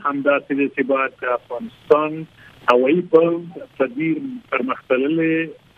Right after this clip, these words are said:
اه، الوتکې سمبال شي او، اه، بیرته د دغه نه تاسې خبر یاستئ چې ټول هغه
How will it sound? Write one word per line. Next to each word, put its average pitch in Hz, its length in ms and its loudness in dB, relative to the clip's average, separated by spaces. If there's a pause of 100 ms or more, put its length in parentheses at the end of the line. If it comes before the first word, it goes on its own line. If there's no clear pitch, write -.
(380)
اه، 123 260 -2 (460)
الوتکې 120 520 0 (200)
سمبال 135 500 6
شي 113 160 -10 (600)
او، 127 80 2 (800)
اه، 127 220 -6 (120)
بیرته 196 320 0
د 131 100 -4 (140)
دغه 135 320 6
نه 117 80 -2 (440)
تاسې 131 300 4
خبر 196 320 4
یاستئ 180 380 0
چې 147 80 -6 (180)
ټول 240 280 2 (200)
هغه 175 240 -2